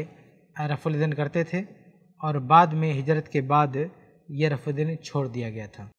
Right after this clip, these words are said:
तो पूछ रहे हैं कि इसकी क्या हकीकत है। तो देखिए, मुस्नद अबी अवाना में जहाँ तक मेरी मालूमात है, ऐसी कोई रिवायत मौजूद नहीं है।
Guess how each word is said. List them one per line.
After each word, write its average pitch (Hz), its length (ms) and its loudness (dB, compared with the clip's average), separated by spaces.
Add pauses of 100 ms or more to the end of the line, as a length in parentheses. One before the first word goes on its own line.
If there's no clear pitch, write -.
(200)
तो 160 180 4
पूछ 180 260 2
रहे 185 120 4
हैं 175 80 0
कि 170 80 -2
इसकी 160 200 -4
क्या 135 160 0
हकीकत 120 460 -8
है। 117 40 -10
तो 143 120 -8
देखिए, 180 360 4
मुस्नद 180 380 0
अबी 165 180 0
अवाना 156 280 -2
में 170 160 -6
जहाँ 143 320 -4
तक 147 340 -12 (520)
मेरी 160 280 4
मालूमात 147 520 4
है, 175 140 0
ऐसी 156 260 -6
कोई 165 220 -2
रिवायत 135 380 -4
मौजूद 120 340 -8
नहीं 104 280 -8
है। 101 160 -18